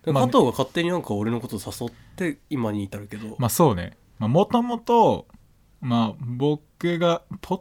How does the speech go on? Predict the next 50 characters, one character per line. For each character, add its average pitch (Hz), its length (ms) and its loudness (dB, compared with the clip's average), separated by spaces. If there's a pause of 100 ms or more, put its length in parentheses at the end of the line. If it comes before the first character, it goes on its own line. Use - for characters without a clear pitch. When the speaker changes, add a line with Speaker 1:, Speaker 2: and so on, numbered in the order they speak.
(160)
Speaker 2:
ド 247 100 -2
キ 262 120 2
ャ 254 40 4
ス 240 120 -6
ト 107 140 -2
を 90 60 -4
ね、 78 300 -10 (400)
ま 147 100 -2
あ、 - 40 -2
前 151 220 4
々 165 200 2
か 165 100 -4
ら 180 40 -4 (120)
聞 165 260 -2
い 165 40 -6
て 165 220 -6
て、 87 500 -4 (960)
で 110 140 -2
ね、 98 400 2 (560)
こ 104 60 -2
れ 95 80 -2
ね、 90 200 -8
マ 98 380 -2
ジ 143 140 -2
で 117 80 -4
遡 117 560 -4
る 101 60 -8
け - 120 -14
ど、 80 260 -14
Speaker 1:
う 127 80 -6
ん。 101 280 -6 (140)
Speaker 2:
遡 156 840 -2
る 117 100 -4
こ - 140 -14
と - 160 -16
中 139 320 -2
学 147 160 -2
校 85 120 -8
一 101 200 -4
年 147 140 0
生 104 120 -6
の 80 160 0
時 - 100 -4 (140)
Speaker 1:
遡 202 300 12
る 143 180 6
ね。 107 340 -2 (920)
Speaker 2:
に、 170 400 8 (160)
初 208 380 4
め 190 100 8
て、 87 320 -2